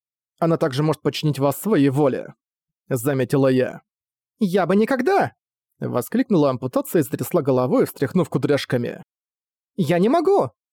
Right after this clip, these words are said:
Я люблю этих чудесных созданий, которых он создаёт. Управлять им — значит ограничить его творческие способности». «Хорошее замечание!»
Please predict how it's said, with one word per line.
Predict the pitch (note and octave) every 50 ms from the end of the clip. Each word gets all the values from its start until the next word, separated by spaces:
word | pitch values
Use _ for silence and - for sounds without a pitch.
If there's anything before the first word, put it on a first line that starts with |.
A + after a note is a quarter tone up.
| _ _ _ _
Я | E3 C#3 F3 G3
люблю | D#3+ D3 C3 G#3 E4
этих | D#4 - F#3+ -
чудесных | - E3 E3+ - - D3 -
созданий, | - C#3+ A#2+ - A#3 C4 C4 A#3+
которых | - C#3+ - G#3+ B3+ F#4 -
он | C#4+ G3+ D3
создаёт. | E3+ D3+ B2+ E3+ D3+ D3 D#3+ D3 - - _ _ _ _ _ -
Управлять | A#3+ - G3+ E3+ C3+ C3+ D#3 D#3+ -
им — | C#4+ C#4+ - _ _ _ _
значит | - C3+ F#3 F3 - -
ограничить | - - C#3+ D3 E3+ F#3 - -
его | B3 B3
творческие | - D#3 C#3+ C#3 - - - - B3+ A#3
способности». | - D4 - F#4+ G4 F4 B3+ - - - - C#3 - - - _ _ _ _ _ _ _ _ _ _ _
«Хорошее | _ - D3+ G#3 D#4+ F4+ - E4+ E4+ C#4
замечание!» | C#4 D#4+ D#4 B3+ - B3+ D4 G3+ C3+ G#2 - -